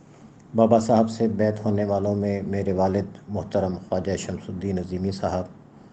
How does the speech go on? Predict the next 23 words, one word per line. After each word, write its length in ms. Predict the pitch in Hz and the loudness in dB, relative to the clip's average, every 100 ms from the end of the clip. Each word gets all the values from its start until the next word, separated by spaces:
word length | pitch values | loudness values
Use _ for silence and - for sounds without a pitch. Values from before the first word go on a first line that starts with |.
| - - - - | -20 -20 -10 0
ڈاکٹر 360 | 110 110 107 107 - | 2 2 -2 -2 -4
عبدالقادر 580 | 98 110 110 101 98 | 0 0 2 0 0
شیخ 320 | 92 - 107 101 | -6 -2 -2 -2
صاحب 340 | - - 101 - - | -4 -2 -2 -2 -6
جو 160 | 107 101 | -2 0
بعد 220 | 95 92 | 0 2
ازاں 380 | 98 104 95 82 - - - | 2 2 0 -4 -12 -20 -8
بابا 240 | 107 92 92 | -2 -2 0
صاحب 400 | 113 90 - - | 0 -2 -2 -6
کی 120 | 87 | -4
ہدایت 280 | 85 95 98 95 | -2 -2 -2 -4
پر 80 | 92 - - - | -8 -8 -18 -6
سیون 240 | 104 110 | -2 0
شریف 380 | 107 107 110 107 | 0 0 0 2
میں 80 | 107 | 2
مقیم 320 | 95 113 117 | 0 0 0
ہوئے، 240 | 123 120 143 - - - - - - - - - - - | 2 2 0 -8 -20 -20 -20 -20 -20 -20 -20 -20 -20 -2
محسن 400 | 120 113 110 123 | 2 4 6 4
صاحب، 360 | 117 113 113 110 - - - - - - - - - - - - | 6 6 6 4 -2 -16 -20 -20 -20 -20 -20 -20 -20 -20 -20 -6
سید 380 | - 120 120 | 2 6 6
احمد 180 | 107 98 | 4 2
جمال 380 | 110 104 101 110 | 2 2 4 4
صاحب، 320 | 113 107 104 | 4 2 2